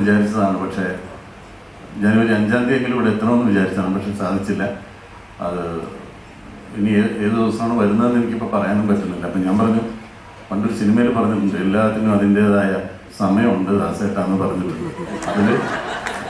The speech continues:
മോഹൻലാൽ ദാസ എന്നാണ് പറഞ്ഞത്, ഞാൻ പറഞ്ഞപ്പോൾ "എൻ്റെ ഒരു മര്യാദ കൊണ്ട് ദാസേട്ടൻ ആക്കിയെന്നേ ഉള്ളൂ" എന്ന് പറഞ്ഞു. അങ്ങനെ ഞാൻ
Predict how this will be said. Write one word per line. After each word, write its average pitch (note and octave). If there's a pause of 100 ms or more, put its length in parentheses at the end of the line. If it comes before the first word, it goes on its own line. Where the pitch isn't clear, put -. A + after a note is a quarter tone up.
(260)
മോഹൻലാൽ B2+ (100)
ദാസ B2
എന്നാണ് C#3
പറഞ്ഞത്, C#3
ഞാൻ C#3+
പറഞ്ഞപ്പോൾ D3+
"എൻ്റെ D3+
ഒരു D3+
മര്യാദ C#3+
കൊണ്ട് C#3
ദാസേട്ടൻ C3+
ആക്കിയെന്നേ A#2+
ഉള്ളൂ" G#2+
എന്ന് G#2+
പറഞ്ഞു. F2+
അങ്ങനെ F#2+ (500)
ഞാൻ G2+